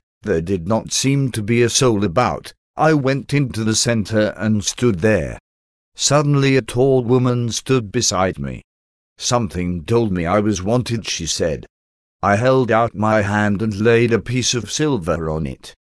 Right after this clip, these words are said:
She took from her neck a small golden trinket and laid it there also, and then, seizing the two, threw them into the stream that ran by.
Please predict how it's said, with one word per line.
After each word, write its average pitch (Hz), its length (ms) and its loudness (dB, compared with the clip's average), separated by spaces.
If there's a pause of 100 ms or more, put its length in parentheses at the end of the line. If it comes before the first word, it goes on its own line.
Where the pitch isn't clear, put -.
(440)
She 143 200 -2
took 139 320 -4
from 98 300 -4
her 104 100 2
neck 107 320 0
a 113 80 0
small 131 480 0
golden 127 600 2
trinket 127 560 -2
and 117 240 0
laid 117 260 4
it 113 300 0
there 139 180 2
also, 95 580 2 (480)
and 98 220 -2
then, 82 380 0 (240)
seizing 113 540 0
the 117 120 0
two, 98 480 -2 (240)
threw 113 320 -2
them 120 180 -2
into 117 280 0
the 104 120 -2 (120)
stream 135 400 0
that 127 160 -2
ran 127 460 0
by. 80 420 0